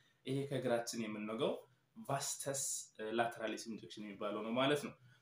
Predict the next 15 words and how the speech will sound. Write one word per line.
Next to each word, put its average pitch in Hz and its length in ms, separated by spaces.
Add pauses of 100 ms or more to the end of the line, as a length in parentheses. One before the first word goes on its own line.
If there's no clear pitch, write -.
(140)
ስለዚህ 180 260
እነዚህ 165 260
ነገሮች 175 380
በዋነኝነት 151 720
ሳይቶቹን 143 640
እና 131 200
በዛው 151 280
አካባቢ 147 380
ያለውን 123 380
ስትራክቸር 117 560
ማወቅ 113 300 (180)
ስላለባችሁ 107 720
ነው። 202 120 (480)
ኢንትራማስኩላር 160 720
ኢንጀክሽን 170 420